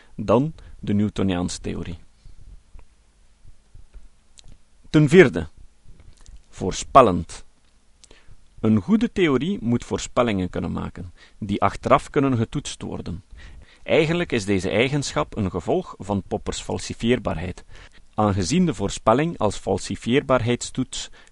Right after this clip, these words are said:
kan gebruikt worden. Als de voorspelling niet uitkomt, is de theorie vals. Een theorie die je in staat stelt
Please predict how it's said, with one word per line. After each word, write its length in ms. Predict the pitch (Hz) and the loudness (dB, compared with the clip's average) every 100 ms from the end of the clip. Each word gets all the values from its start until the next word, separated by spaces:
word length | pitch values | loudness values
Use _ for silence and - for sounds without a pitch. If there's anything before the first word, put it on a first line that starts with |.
| - | 0
kan 220 | 107 95 | 2 2
gebruikt 480 | 92 85 107 - - | 0 2 2 2 -4
worden. 400 | 92 - - - _ - - - - - | -10 -8 -10 -12 _ -20 -20 -20 -14 2
Als 200 | 113 104 | 2 4
de 100 | 110 | 0
voorspelling 720 | 131 117 - 170 156 117 113 | 0 0 2 2 4 2 2
niet 240 | 214 - | 0 -2
uitkomt, 600 | - 98 - 160 202 - - - | -4 -4 -4 -4 -6 -8 -16 -8
is 200 | - 92 | -4 -2
de 140 | 92 - | -2 -2
theorie 480 | 95 92 95 147 - | -2 0 0 -2 -6
vals. 560 | - 95 87 - - - - - - _ - - - | -4 -2 -2 -6 -10 -12 -18 -20 -20 _ -20 -14 0
Een 180 | 117 107 | 2 4
theorie 480 | 143 147 185 123 - - | 4 6 4 0 -4 -12
die 160 | - 107 | -2 2
je 80 | 104 | 4
in 140 | 107 | 2
staat 340 | - 156 139 - | 2 4 4 4
stelt 380 | 98 92 - | -2 -2 -6